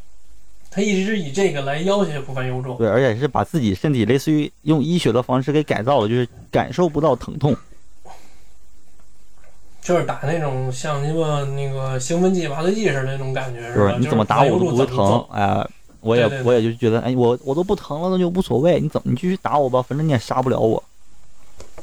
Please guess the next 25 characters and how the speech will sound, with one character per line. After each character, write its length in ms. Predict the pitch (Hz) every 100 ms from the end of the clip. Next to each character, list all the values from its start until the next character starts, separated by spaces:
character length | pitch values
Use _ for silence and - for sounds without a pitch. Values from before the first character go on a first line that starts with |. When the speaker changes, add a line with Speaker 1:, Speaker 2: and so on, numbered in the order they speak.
| - - -
Speaker 1:
对， 240 | 139 127 127 - - - - - - -
最 140 | - 180
后 180 | 185 156
也 160 | 139
是 140 | 131 160
普 160 | 156
凡 100 | 143
优 140 | 151 165
助 120 | 170
也 160 | 143
是 120 | 135 147
被 160 | 165
惹 280 | 147 143 160
火 220 | 165 135
了 120 | 131
吧， 220 | 123 123 123
就 100 | 139
是 60 | 123
险 160 | 135
些 180 | 127 175
失 240 | 170 - 175
手 160 | 131
杀 260 | 123 160 156
了 180 | 127
他， 80 | 120